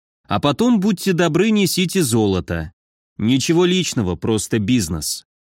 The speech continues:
И не важно, что враг общий, на островах каждый сам за себя. «Садись за штурвал,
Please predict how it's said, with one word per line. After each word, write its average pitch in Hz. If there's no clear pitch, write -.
И 107
не 131
важно, 160
что 147
враг 139
общий, 113
на 113
островах 175
каждый 156
сам 120
за 92
себя. 95
«Садись 165
за 185
штурвал, 185